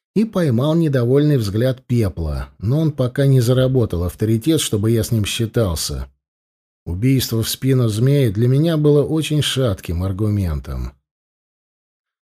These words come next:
Рыжая согласилась, но все расспросы я оставил на потом. Сейчас надо было успеть углубиться в лес и обустроиться на ночлег.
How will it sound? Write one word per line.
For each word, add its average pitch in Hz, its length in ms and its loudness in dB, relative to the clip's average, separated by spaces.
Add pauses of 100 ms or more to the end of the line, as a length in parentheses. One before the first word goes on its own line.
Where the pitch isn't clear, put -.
(140)
Рыжая 196 440 2
согласилась, 104 1000 0 (100)
но 160 220 0
все - 200 -4
расспросы 147 580 -2
я 90 140 -2
оставил 92 380 -2
на 98 140 -2
потом. 85 520 -4 (680)
Сейчас 165 600 0
надо 165 360 2
было 139 240 4
успеть 135 420 0
углубиться 123 600 0
в 127 100 2
лес 156 320 2
и 110 40 2
обустроиться 107 760 -2
на 95 120 -2
ночлег. 85 680 -4